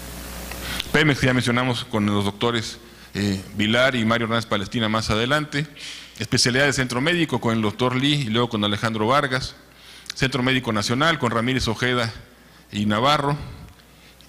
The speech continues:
Y recientemente, eh, el Instituto Nacional de Rehabilitación,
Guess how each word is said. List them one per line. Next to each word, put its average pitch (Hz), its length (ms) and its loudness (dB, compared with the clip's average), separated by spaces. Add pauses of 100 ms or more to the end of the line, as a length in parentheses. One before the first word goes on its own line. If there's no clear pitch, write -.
(160)
Y 165 320 0 (440)
recientemente, 139 800 2
eh, 107 340 0
el 104 60 2
Instituto 104 200 -2
Nacional 120 200 2
de 120 60 4
Rehabilitación, 120 560 0